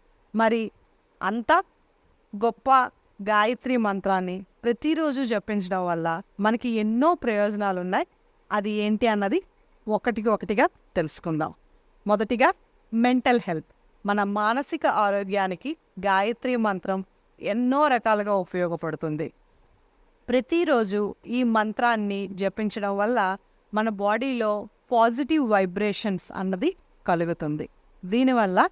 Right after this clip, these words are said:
మనకి ప్రశాంతత కలుగుతుంది. బాడీలోని హ్యాపీ హార్మోన్స్ అన్నది రిలీజ్ అవుతాయి. దాని కారణంగా స్ట్రెస్ మరియు టెన్షన్ రెండు కూడా తగ్గిపోతుంది. అంటే, యాంగ్జైటీ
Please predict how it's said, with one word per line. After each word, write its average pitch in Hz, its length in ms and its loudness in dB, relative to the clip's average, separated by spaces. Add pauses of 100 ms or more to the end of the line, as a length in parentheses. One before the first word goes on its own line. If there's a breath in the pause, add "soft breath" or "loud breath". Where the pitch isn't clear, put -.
(320)
మనకి 208 280 0
ప్రశాంతత 262 800 0 (260)
కలుగుతుంది. 170 580 -4 (540)
బాడీలోని 262 760 2 (160)
హ్యాపీ 277 460 2
హార్మోన్స్ 214 520 0
అన్నది 196 320 -2 (240)
రిలీజ్ 226 360 0
అవుతాయి. 156 400 -4 (1700)
దాని 240 280 4
కారణంగా 233 540 2 (240)
స్ట్రెస్ - 680 0 (200)
మరియు 233 400 2 (1000)
టెన్షన్ 240 440 2 (100)
రెండు 254 360 2
కూడా 285 340 2 (280)
తగ్గిపోతుంది. 180 800 -2
అంటే, 202 420 -2
యాంగ్జైటీ 226 640 0